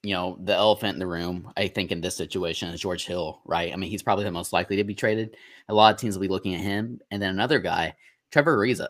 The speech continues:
I think the Thunder and Sam Presti specifically will be looking at all different avenues to trade him before it comes to waiving him. If they have to waive him, they will. Um,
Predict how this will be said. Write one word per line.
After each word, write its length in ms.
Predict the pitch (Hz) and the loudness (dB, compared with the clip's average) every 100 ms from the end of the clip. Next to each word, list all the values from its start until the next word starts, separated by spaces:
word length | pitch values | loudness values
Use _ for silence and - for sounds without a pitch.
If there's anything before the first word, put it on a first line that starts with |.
| - - | -4 -2
I 80 | |
think 180 | 117 120 | 0 -2
the 80 | 117 | -2
Thunder 480 | 107 104 104 95 92 | -2 0 0 0 -6
and 140 | 90 | -10
Sam 160 | 92 107 | -4 -4
Presti 480 | - 92 - 85 - | 0 0 0 -6 -8
specifically 640 | - - 95 101 90 - 87 | -14 -8 -4 -2 -4 -6 -2
will 160 | 95 | -2
be 80 | 101 | -2
looking 300 | 92 90 90 | -4 -6 -4
at 180 | 82 80 | -4 -4
all 220 | 87 98 | 0 0
different 280 | 90 90 85 | 0 -4 -2
avenues 400 | 82 80 82 - | -2 -2 -8 -6
to 80 | - | -6
trade 300 | - - 98 | -4 -2 -2
him 240 | 87 82 85 | -2 -6 -8
before 300 | 95 - 92 | -10 -4 -4
it 80 | - | -4
comes 280 | 98 87 | -6 -6
to 100 | - | -6
waiving 300 | 90 90 90 | -4 -4 -4
him. 200 | 82 - - _ - _ | -12 -14 -16 _ -20 _
If 140 | 98 | -2
they 120 | 101 92 | 0 4
have 260 | 147 175 | 6 6
to 60 | 123 | 6
waive 200 | 87 78 | 2 0
him, 120 | 90 | -4
they 140 | 82 82 | -4 -2
will. 420 | 101 104 82 80 - - - | 0 2 0 -6 -20 -14 -6
Um, 300 | 90 82 | -4 -4